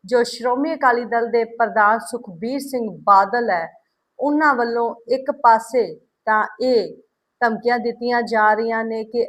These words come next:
ਅਸੀਂ ਲਾਲ ਡਾਇਰੀ ਦਾ ਸਮਾਂ ਆ ਗਿਆ ਹੈ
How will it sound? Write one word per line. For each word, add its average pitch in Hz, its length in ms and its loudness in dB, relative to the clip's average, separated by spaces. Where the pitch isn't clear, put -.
ਅਸੀਂ 220 260 -8
ਲਾਲ 202 340 4
ਡਾਇਰੀ 196 520 0
ਦਾ 233 200 4
ਸਮਾਂ 214 440 0
ਆ 220 180 10
ਗਿਆ 175 300 -2
ਹੈ 165 200 -6